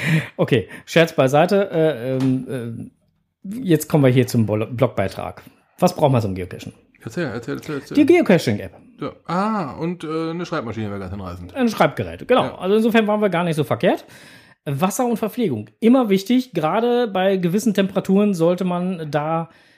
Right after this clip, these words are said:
Speaker 1: wirklich drauf achten, dass man genügend Flüssigkeit mit hat, dass man, äh, hier, das hat unser lieber Matti, der ja hier jetzt, glaub ich, auch hier,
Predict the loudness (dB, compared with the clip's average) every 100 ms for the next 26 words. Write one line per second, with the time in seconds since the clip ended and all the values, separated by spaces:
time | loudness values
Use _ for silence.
0 | _ -8 2 2 2 0 0 0 -2 -2
1 | -4 0 0 2 4 6 4 2 -2 -2
2 | -2 -4 -4 -8 -6 -4 -2 -2 0 0
3 | 0 0 0 0 2 2 2 0 0 -2
4 | 0 0 0 0 2 2 2 0 2 0
5 | -2 0 2 2 0 -2 -2 0 0 -2
6 | -4 -6 -4 -6 -2 2 2